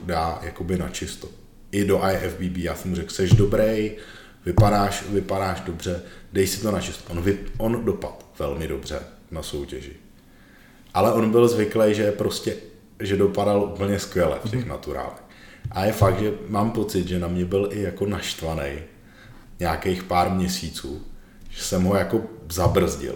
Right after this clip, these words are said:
Speaker 2: Mhm.
Speaker 1: jo? Že jako jsem mu řekl, ne, prostě to. Takže jsme tak jako se spolu chvilku nebavili, pak on, on se připravil jednou na nějakých úplně nepatrných dávkách chemie. A on nebyl lepší.
Speaker 2: Mhm.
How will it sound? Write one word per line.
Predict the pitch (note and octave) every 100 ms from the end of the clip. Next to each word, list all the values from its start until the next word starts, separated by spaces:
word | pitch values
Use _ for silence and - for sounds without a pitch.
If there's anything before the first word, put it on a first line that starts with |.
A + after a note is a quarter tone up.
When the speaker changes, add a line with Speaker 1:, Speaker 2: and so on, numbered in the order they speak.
| -
Speaker 2:
Mhm. | A2 D#2
Speaker 1:
jo? | E2
Že | F#2+ F#2+
jako | E2+ F#2
jsem | - F2+
mu | F2
řekl, | F2 F2
ne, | E2+ D#2 F2+ F#2 -
prostě | - F2 - A2+
to. | F2 D#2+ - - - - - - - - -
Takže | - F2+ G2+
jsme | - B2+
tak | A#2 A2+
jako | G#2+ A2
se | A2+ -
spolu | - - A#2 A#2+
chvilku | A#2 A2 A2
nebavili, | F#2+ D2 E2 G2+ A2 D#3 D#3+ - - - - - - -
pak | G#2 G2+ -
on, | C3 C3+ C3+ - - -
on | A2+ A#2
se | A#2+ C3
připravil | C3 - A2+ G#2+ A2 A#2+ B2
jednou | A2 F#2+ F#2+ F#2+
na | G2 F#2+
nějakých | F#2+ F2+ F2+ - A2 -
úplně | F#2 G2+
nepatrných | G2+ F#2 F#2 F#2 F2+ F#2
dávkách | G2 E2+ D#2 - G2 -
chemie. | E2 D2+ - - - - -
A | -
on | D#2 F2+ F#2+
nebyl | F#2+ G2 G#2 G#2+
lepší. | G2 - - - -
Speaker 2:
Mhm. | A#2 A2 A#2